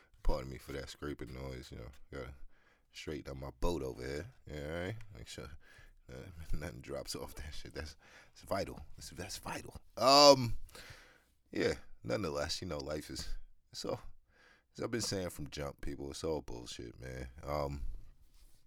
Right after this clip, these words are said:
it is, it is truly all bullshit. Um, good e-, good evening.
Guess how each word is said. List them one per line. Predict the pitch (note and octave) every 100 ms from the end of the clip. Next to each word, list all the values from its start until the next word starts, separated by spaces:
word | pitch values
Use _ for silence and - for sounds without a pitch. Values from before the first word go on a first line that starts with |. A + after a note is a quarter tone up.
| - - - - -
it | A2+
is, | A#2+ D3 - - - - -
it | G#2+
is | G#2+
truly | - G#2 F2 D#2 C#2+ - -
all | D#2 D2+
bullshit. | C#2+ C2+ C2+ D2 B1+ - -
Um, | D#2 D2+ D2+ C#2+ C#2+ C2+ - - _ _ _ -
good | C3
e-, | - - - - - - -
good | -
evening. | G#2+ D#2+ D2+ D2